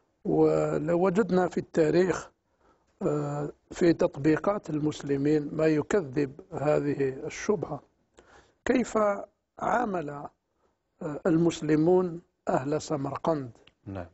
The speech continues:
Speaker 1: عندما فتحها قتيبة بن
Speaker 2: بن
Speaker 1: مسلم
Speaker 2: مسلم، نعم.
Speaker 1: الباهلي في اثنين وتسعين أو ثلاثة وتسعين هجرية، وكيف عندما اشتكى أهل سمرقند بالطريقة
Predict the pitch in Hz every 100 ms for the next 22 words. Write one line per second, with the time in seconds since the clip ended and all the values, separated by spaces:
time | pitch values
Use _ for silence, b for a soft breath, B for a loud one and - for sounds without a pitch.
0 | 156 156 143 139 139 - - 165 - 139
1 | 139 - 147 - 180 143 147 151 139 160
2 | 143 143 147 160 - 143 139 127 95 139
3 | 131 165 147 131 123 123 127 b b b
4 | b b - 151 143 143 135 127 147 143
5 | 135 - - 135 151 139 135 147 143 151
6 | 139 - 131 139 123 131 127 147 151 135
7 | - - - B B B B B 160 -
8 | 233 170 190 - 208 170 160 165 - 190
9 | - 170 160 175 151 147 - 160 143 139
10 | 170 160 139 - _ 143 165 - 165 202
11 | -